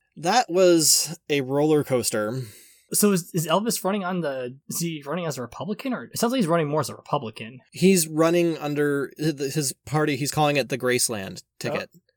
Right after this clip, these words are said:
Speaker 2: Oh, okay, so
Speaker 1: So he's, he's doing third party called Graceland.
Speaker 2: Okay. I guess it makes sense. He's kinda seemed kinda bounced back and forth a little bit on some stuff, but
Speaker 1: I don't know why he think a third party would win that easily.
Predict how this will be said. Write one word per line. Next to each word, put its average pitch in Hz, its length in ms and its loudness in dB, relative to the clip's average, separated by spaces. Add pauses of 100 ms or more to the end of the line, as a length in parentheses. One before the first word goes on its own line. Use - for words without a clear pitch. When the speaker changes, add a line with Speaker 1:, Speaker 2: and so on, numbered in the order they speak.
(140)
Speaker 2:
Oh, 160 120 -4
okay, 135 340 -6
so 127 260 -10
Speaker 1:
So 131 300 2
he's, 147 360 4
he's 151 280 0
doing 170 320 4
third 202 180 0
party 139 260 2
called 151 220 -4
Graceland. 113 560 -2
Speaker 2:
Okay. 170 300 -2 (360)
I 202 60 -2
guess 202 240 -6
it 220 220 0
makes 123 160 -4
sense. - 120 -8
He's 143 120 -6
kinda 160 180 -4
seemed 175 220 -6
kinda 110 440 -6
bounced 120 280 -6
back 113 180 -6
and 107 140 -14
forth 113 260 -12
a 113 40 -16
little 107 100 -14
bit 110 120 -10
on 107 120 -16
some 110 240 -14
stuff, - 420 -16
but 110 200 -14 (120)
Speaker 1:
I 156 120 -2
don't 190 280 -2
know 202 160 -2
why 165 320 0
he 151 160 -2
think 156 220 -6
a 131 40 -6
third 143 300 -6
party 139 260 0
would 127 160 -2
win 113 200 -4
that 110 160 -4
easily. 226 520 -6